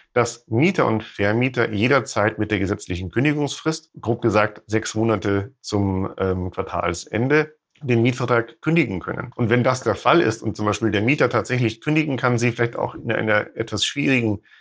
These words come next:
Lage das Objekt haben und nicht ohne weiteres einen Nachmieter finden, dann haben Sie das Problem, dass das Objekt vielleicht über einen längeren Zeitraum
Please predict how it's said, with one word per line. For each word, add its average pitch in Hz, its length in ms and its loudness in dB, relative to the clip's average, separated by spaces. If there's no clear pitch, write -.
Lage 120 380 2
das 117 200 0
Objekt 113 480 -2
haben 117 320 2
und 117 260 -4
nicht 127 220 -2
ohne 123 240 0
weiteres 110 600 0
einen 101 220 -2
Nachmieter 117 540 -2
finden, 123 420 -4
dann 95 160 -6
haben 110 180 2
Sie 113 100 4
das 107 180 0
Problem, 107 440 -2
dass - 320 -4
das - 180 -2
Objekt 107 360 -2
vielleicht 101 300 0
über 101 180 0
einen 95 120 0
längeren 104 400 0
Zeitraum 98 540 -4